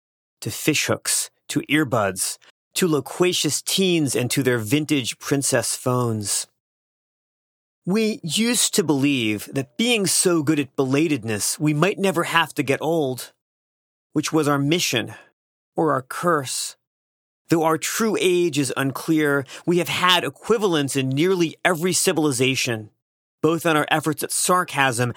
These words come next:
and our attempts at protests.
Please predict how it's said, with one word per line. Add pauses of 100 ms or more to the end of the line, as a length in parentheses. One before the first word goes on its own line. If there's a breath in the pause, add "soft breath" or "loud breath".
(280 loud breath)
and
our
attempts
at
protests.